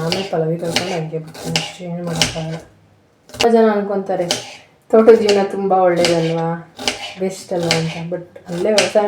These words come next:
ಮಾಡ್ಕೊಂಡಿರೋರ್ಗೆ ಏನು ಅನ್ಸಲ್ಲ, ಯಾರಾದರೂ ಹೆಲ್ಪಿಗೆ ಇರ್ತಾರೆ. ಕೆಲ್ಸಕ್ಕೆ ಏನಾದರೂ ಹೋಗ್ತವ್ರೆ ಅಂದರೆ ಸ್ವಲ್ಪ ನಾವೂ ಅನುಸರಿಸ್ಕೊಂಡು ಹೋಗ್ಬೇಕು. ಅಂದರೆ ಮೀನ್ಸ್ ಅವ್ರ ಥರನೇ ನಾವೂ ಏನಾದರೂ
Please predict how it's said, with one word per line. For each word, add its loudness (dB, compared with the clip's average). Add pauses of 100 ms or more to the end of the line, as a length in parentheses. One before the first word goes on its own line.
ಮಾಡ್ಕೊಂಡಿರೋರ್ಗೆ -2
ಏನು -2
ಅನ್ಸಲ್ಲ, -4 (140)
ಯಾರಾದರೂ -2
ಹೆಲ್ಪಿಗೆ -6
ಇರ್ತಾರೆ. -2 (1080)
ಕೆಲ್ಸಕ್ಕೆ 2
ಏನಾದರೂ 2
ಹೋಗ್ತವ್ರೆ -4 (240)
ಅಂದರೆ -6 (440)
ಸ್ವಲ್ಪ 2 (680)
ನಾವೂ 0 (1300)
ಅನುಸರಿಸ್ಕೊಂಡು -2
ಹೋಗ್ಬೇಕು. -6 (100)
ಅಂದರೆ -8
ಮೀನ್ಸ್ -6 (1040)
ಅವ್ರ 10 (100)
ಥರನೇ 6
ನಾವೂ 2 (160)
ಏನಾದರೂ -2